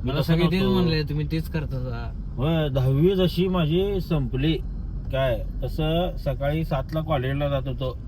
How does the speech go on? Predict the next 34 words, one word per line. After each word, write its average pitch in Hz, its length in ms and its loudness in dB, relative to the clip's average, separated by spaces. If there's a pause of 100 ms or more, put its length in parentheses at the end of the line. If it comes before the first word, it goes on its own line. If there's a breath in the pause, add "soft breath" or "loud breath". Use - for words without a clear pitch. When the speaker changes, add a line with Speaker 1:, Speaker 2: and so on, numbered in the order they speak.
(520)
Speaker 1:
बारा 123 320 2
वाजेपर्यंत 147 600 0
टवाळगी 139 340 2
करत 139 280 -2
होतो 127 300 -2 (320)
आणि 135 140 -2
बाराला 139 460 0
येऊन 170 180 2
दुकानात 151 360 0
जे 151 140 -2
बसत 143 340 0
होतो, 131 340 -2
Speaker 2:
माझं 147 300 0
कंटिन्यू 185 460 2
चालू 185 240 4
आहे 165 80 6
इथे. 135 200 2
Speaker 1:
दीडला 165 260 2
परत 165 240 2
ट्युशनला 156 540 0
जात 151 220 0
होतो 139 240 -2
Speaker 2:
माझं - 680 -6
Speaker 1:
आणि 147 120 0
Speaker 2:
कंटिन्यू 147 240 4
चालू 165 140 4
आहे 143 140 6
Speaker 1:
साडेतीनला 180 380 4
Speaker 2:
इथे. 175 80 0
Speaker 1:
परत 180 180 2
दुकानात 160 440 0
येऊन 160 160 0
बसत 139 280 0
होतो. 127 300 -2